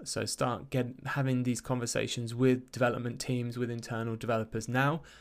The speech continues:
Let them know what those metrics are, get them to be measuring them on sites,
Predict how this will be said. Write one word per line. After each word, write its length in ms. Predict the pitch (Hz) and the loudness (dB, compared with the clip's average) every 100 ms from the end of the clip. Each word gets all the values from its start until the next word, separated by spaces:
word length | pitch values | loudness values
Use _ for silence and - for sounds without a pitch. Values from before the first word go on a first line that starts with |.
| - - - | -20 -12 0
Let 220 | 135 135 | 2 2
them 180 | 131 123 | 0 4
know 360 | 127 131 131 127 | 6 8 6 4
what 160 | 123 - | 0 2
those 200 | 123 123 | 2 2
metrics 440 | 131 - 131 - | 0 -2 -6 0
are, 240 | 131 135 | 2 4
get 280 | 123 117 135 | 2 4 2
them 160 | 117 127 | 2 0
to 100 | 127 | 4
be 160 | 127 | 2
measuring 460 | 123 135 131 135 127 | 4 2 2 0 0
them 120 | 123 | -2
on 140 | 120 113 | -4 -4
sites, 580 | - 127 120 - - | -2 0 0 -2 -6